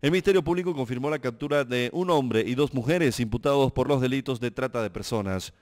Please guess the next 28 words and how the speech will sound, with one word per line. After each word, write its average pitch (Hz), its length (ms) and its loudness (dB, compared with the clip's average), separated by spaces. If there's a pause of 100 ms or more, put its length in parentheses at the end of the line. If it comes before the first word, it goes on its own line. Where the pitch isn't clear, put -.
(180)
Los 98 140 0
detenidos 123 500 2
se 110 100 2
dedicaban 123 440 2
a 123 40 -4
engañar 110 400 0
y 151 60 -4
secuestrar 117 480 -2
migrantes 120 480 -4
indocumentados 135 800 0 (240)
a 117 100 0
quienes 127 300 0
retenían 147 720 0
a 101 120 0
la 98 120 -2
fuerza. 98 560 -2 (640)
Se - 140 -4
conoció 151 280 2
que 175 100 0
los 139 120 0
imputados 143 480 0
son 127 160 -4
dos 131 140 2
mexicanos 127 560 -2
y 135 40 -2
una 135 140 0
migrante 123 560 -2
nicaragüense, 107 840 -2